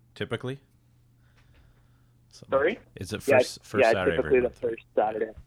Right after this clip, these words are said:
Speaker 2: Yeah.
Speaker 1: Um, yeah, so that, I mean, uh, what do you think of that, John, hey?
Speaker 2: You better, you better be good at editing.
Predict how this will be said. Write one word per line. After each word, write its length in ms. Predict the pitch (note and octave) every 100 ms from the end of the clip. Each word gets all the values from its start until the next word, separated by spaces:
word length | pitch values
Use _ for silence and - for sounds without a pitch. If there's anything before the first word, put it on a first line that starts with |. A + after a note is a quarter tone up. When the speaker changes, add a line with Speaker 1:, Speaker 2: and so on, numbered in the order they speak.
| - - - _ _ -
Speaker 2:
Yeah. 1600 | D3+ C3 B2+ - - _ _ _ _ _ _ _ B2 A#2+ A#2+ A#2+
Speaker 1:
Um, 180 | A#2+ A2 - - - - - - _ -
yeah, 280 | - C3 E3 - -
so 160 | - G#2+
that, 200 | C#3 G2+
I 60 |
mean, 240 | G2+ F#2+ F2+ _ _ - G2
uh, 200 | F#2 - - _ _ _ -
what 160 | F2+
do 60 | F2+
you 60 |
think 180 | E2+ F#2
of 40 | E2+
that, 200 | G2 -
John, 280 | D2 D#2 G2+
hey? 160 | D#2+ B2+ _ - _ _ _ _ _ _ _ _ _ _ -
Speaker 2:
You 80 | E3
better, 280 | G#3 A#3 A3+
you 140 | A3
better 240 | G#3+ B3
be 100 | A3+
good 220 | F#3+ A3 A3
at 120 | G3+
editing. 460 | A3+ B3+ G3 D#3